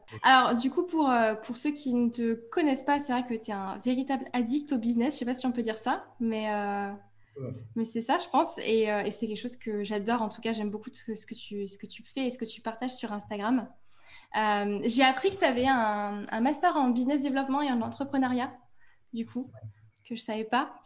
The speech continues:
Speaker 2: euh, dans une école de commerce à Paris en deux mille quinze. Et, et c'est vrai que tu t'es rapidement, du coup, lancée dans l'entrepreneuriat, euh,
Speaker 1: Ouais.
Speaker 2: dans le V T C, du coup.
Speaker 1: Ouais, c'est ça, exactement.
Speaker 2: C'est super. Et aujourd'hui, t'es à la tête de,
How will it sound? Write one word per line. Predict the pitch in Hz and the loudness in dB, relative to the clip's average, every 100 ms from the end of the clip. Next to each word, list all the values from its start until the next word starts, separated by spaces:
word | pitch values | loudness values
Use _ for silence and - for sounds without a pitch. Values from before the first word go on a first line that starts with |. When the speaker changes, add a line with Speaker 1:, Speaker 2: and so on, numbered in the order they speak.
| - - - | -20 -18 -10
Speaker 2:
euh, | 214 208 | -6 -4
dans | 208 | -4
une | 208 226 | -2 0
école | 220 233 | 2 0
de | 226 | 0
commerce | 233 247 247 | -2 -2 -2
à | |
Paris | 233 214 233 247 | -2 -2 0 0
en | |
deux | 214 | 0
mille | 208 202 | -4 -4
quinze. | 247 285 302 277 269 - - | 0 2 2 0 -4 -10 -6
Et, | 240 233 233 226 | -2 0 0 0
et | |
c'est | 226 330 | 0 -2
vrai | |
que | 330 | -2
tu | |
t'es | 254 | -4
rapidement, | 233 262 269 277 302 | 0 0 0 2 4
du | 269 277 | 2 0
coup, | - | 0
lancée | 294 262 247 269 277 | 2 4 0 -2 -2
dans | 240 226 | 0 -2
l'entrepreneuriat, | 226 240 226 226 220 233 381 - - - - - _ - | -4 -6 -4 -2 0 -2 -2 -8 -20 -20 -20 -20 _ -8
euh, | 208 202 202 196 98 | -6 -4 -4 -4 -4
Speaker 1:
Ouais. | 175 - - - 117 - - | -4 -6 -10 -12 -14 -12 -4
Speaker 2:
dans | 220 | 0
le | 226 | 2
V | 233 | 0
T | 233 | -2
C, | - 330 - | -2 -4 -4
du | 233 226 | -8 -6
coup. | 359 - _ _ _ _ _ _ 143 | -8 -10 _ _ _ _ _ _ -6
Speaker 1:
Ouais, | - - | -6 -8
c'est | - 131 | -10 -8
ça, | 113 - _ _ | -8 -10 _ _
exactement. | 123 123 - 120 113 - - 226 | -12 -10 -6 -8 -10 -18 -16 -16
Speaker 2:
C'est | - 233 | -14 -14
super. | - 233 254 | -8 -2 -2
Et | 220 | -2
aujourd'hui, | 202 214 247 | -4 -2 -2
t'es | 233 | -2
à | |
la | 208 | -4
tête | 196 240 214 | -4 -8 -6
de, | 196 185 | -8 -8